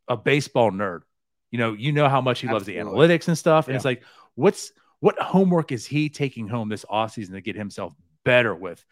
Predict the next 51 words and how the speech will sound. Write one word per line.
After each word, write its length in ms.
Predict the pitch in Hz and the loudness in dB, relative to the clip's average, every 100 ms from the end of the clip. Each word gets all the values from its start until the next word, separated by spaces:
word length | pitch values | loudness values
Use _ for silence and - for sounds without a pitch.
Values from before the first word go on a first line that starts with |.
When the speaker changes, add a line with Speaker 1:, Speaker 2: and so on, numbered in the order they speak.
| _ _ | _ _
Speaker 1:
Now 200 | 113 170 | -2 4
that 100 | 247 | 6
he 80 | 214 | 6
has 180 | 165 127 | 6 4
some 160 | 98 90 | -2 -6
confidence, 760 | 131 151 160 98 78 - - _ _ _ _ _ _ - | 0 2 0 -4 -14 -20 -20 _ _ _ _ _ _ 2
that's 260 | 147 - | 2 4
what 100 | 151 | 0
I'm 140 | 131 123 | 0 0
going 200 | 123 110 | -2 -2
with 120 | 101 | -6
this 160 | 98 | -10
too. 160 | - 131 | -6 -4
Like, 180 | 110 101 _ _ _ - | -4 -6 _ _ _ -8
what 340 | 117 202 - | -4 -4 -4
could 140 | - | -4
he 80 | 156 | -4
be 260 | 127 135 147 | -4 -4 -2
next 300 | 120 - - | -4 -6 -6
year? 180 | 107 95 | -6 -4
Is 220 | 98 - | -8 -12
he 140 | 123 | -14
could 240 | 131 - 131 | -10 -8 -6
be 180 | 127 104 | -6 -8
even 200 | 95 87 | -10 -8
better. 260 | 85 90 _ _ _ _ _ _ _ - | -10 -12 _ _ _ _ _ _ _ -20
Speaker 2:
Yeah. 400 | 139 143 175 160 | -8 0 2 2
Speaker 1:
I 40 | 151 | 4
just 360 | 214 226 - | 4 4 2
fear 320 | - 170 147 | -2 2 2
the 100 | 127 | 2
ground 300 | 117 123 113 | 0 2 2
balls 680 | 104 107 101 98 95 - - _ _ - | 2 2 4 0 -4 -10 -20 _ _ -8
and 120 | 110 | -6
the 80 | 101 | -6
shift, 320 | - 98 90 117 | -8 -10 -8 -6
you 80 | |
know, 180 | 107 101 | -2 -2
but, 220 | 92 113 | 0 -2
like, 180 | 104 104 _ _ _ | -2 -4 _ _ _
he 160 | - 139 | -8 -6
could 220 | 147 107 | -6 -6
be, 300 | 120 113 104 _ | -4 -6 -10 _
uh, 80 | 107 _ | -14 _
like, 160 | 113 - _ _ _ _ | -14 -14 _ _ _ _
you're 140 | 147 175 | 0 6
talking 160 | 185 | 6
about 100 | 147 | 6
the 80 | 120 | 2
strikeout 360 | - 139 95 | 4 4 2
guy. 140 | 85 | -4